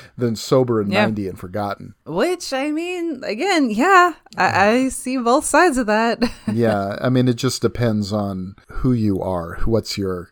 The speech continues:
Speaker 1: what
Speaker 2: Yeah.
Speaker 1: is your ambition.
Speaker 2: It's also kinda sad when he's talking about, um, the other, the other guy at the table asks him, um, c-, oh, they start, 'cause they start drilling him when he comes back, um, at them about his music. They start drilling him. It's like, "Do you have any friends,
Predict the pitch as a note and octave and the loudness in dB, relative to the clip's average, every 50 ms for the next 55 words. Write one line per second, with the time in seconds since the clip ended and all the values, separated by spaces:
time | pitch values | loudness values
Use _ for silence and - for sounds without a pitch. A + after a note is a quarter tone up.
0 | _ _ - A2 A2 A#2 G#2+ D#3+ E3+ E3 D#3 C#3+ C#3 C#3 C#3+ - - - G#2+ G2 | _ _ -2 2 4 4 4 4 0 -4 -4 -4 -4 -6 -8 -6 -4 -2 -2 -2
1 | F#2 G2+ G2 G2+ G2+ G2 G2 F#2 F#2 F2+ F2+ - _ _ _ _ _ _ - A#2+ | -2 -2 -2 0 0 0 0 -2 -4 -6 -8 -12 _ _ _ _ _ _ -4 -2
2 | A2 G2+ F2+ F2 G#2 G#2 - - - G2+ F2+ F2+ F2+ F2 F2+ - _ - G#3 G#3 | -2 -2 0 0 0 0 0 -2 -4 -4 -4 -6 -6 -8 -12 -10 _ -4 0 2
3 | C#4 D#4+ D4+ E4+ - - A3 F#3 E3 - - - E3+ F3+ F#3+ F3 E3+ D#3+ E3 E3 | 2 2 2 2 0 0 0 -2 -2 -2 -2 0 0 2 0 0 -2 -6 -6 -6
4 | D#3+ D#3 - - E3 D#3 D#3 - E3 D#3 D3+ D3 C#3+ C#3 D3 C3+ C3 - - - | -6 -8 -6 -6 -6 -6 -6 -8 -10 -10 -8 -8 -8 -6 -6 -6 -6 -8 -12 -16
5 | - - C#3 D3 C#3+ C3+ C3 B2 C3 C#3 - _ - - - C#3+ D#3 - C#3 D#3+ | -10 -6 -4 -4 -2 -4 -4 -6 -8 -10 -14 _ -20 -16 -10 -8 -6 -6 -6 -6
6 | E3 - - D#3 D#3 F3 F#3+ F3 D3+ D#3 D#3+ D#3 D3+ D3+ - - D#3+ D#3+ D3 D3+ | -8 -8 -6 -6 -4 -2 -2 -2 0 0 0 0 0 -2 -2 0 0 0 2 2
7 | D3 C#3 C#3 C#3 C#3+ - - - D3 C#3+ C3+ C3+ C#3 C#3+ C#3 - - - - - | 0 2 0 -2 -4 -6 -8 -8 -6 -6 -4 -4 -6 -6 -8 -12 -20 -20 -20 -20
8 | _ _ _ _ - - C#3 A#2 G2 E2+ - - _ - - - - D3+ E3 D#3 | _ _ _ _ -6 -4 -4 -4 -4 -8 -12 -16 _ -8 -6 -2 -2 -2 0 2
9 | F3 F#3 A#3 - - - - G3 G#3 - B3 - F3+ - F#3 D3+ - D3+ D#3+ E3+ | 2 2 2 2 -2 -2 0 2 2 2 4 2 2 2 0 -2 -2 0 2 2
10 | F3 D#3+ D#3 D3+ D3 D3 D3+ D3+ D#3+ D#3+ - - E3 D#3+ D3+ C#3 C3 D3+ D3+ D#3 | 2 2 2 0 -2 -2 -2 -4 -4 -2 -2 -2 -2 -2 -2 -2 0 2 2 2
11 | E3 - - - - _ - - D#3 D3 C#3+ C#3 C3 C3 C3 C3+ D3 - - - | 0 -4 -8 -18 -18 _ -4 -2 0 0 0 0 -2 -4 -6 -10 -12 -8 -4 -4
12 | D#3 D#3 - - D#3+ D#3 D3+ D3+ D3+ D3+ C#3+ C3+ D3 D3 C#3+ C#3 - - - D#3 | -4 -4 -2 -2 -2 -2 -2 -2 -2 -4 -2 -2 0 0 0 -2 -4 -8 -12 -10
13 | D3 D#3+ D#3+ C#3+ C#3 D3 D3+ D#3 D#3 C#3+ C#3 - D3+ D#3+ - E3 C#3 C#3+ D3 C#3+ | -8 -8 -8 -8 -8 -8 -8 -8 -8 -10 -8 -6 -6 -6 -4 -6 -4 -4 -2 -2
14 | D3+ C#3+ C3+ C#3 C3+ C#3+ - - D#3 - - D#3+ E3+ F3 G3 G#3 G#3+ G3+ D#3 - | -2 -2 -4 -4 -4 -6 -4 -2 -4 -4 -4 -4 -2 0 0 0 0 -2 -4 -4
15 | - D3+ C#3+ D3 F3 G3+ G#3+ G3+ - | -2 -2 -2 -2 -2 -4 -4 -6 -8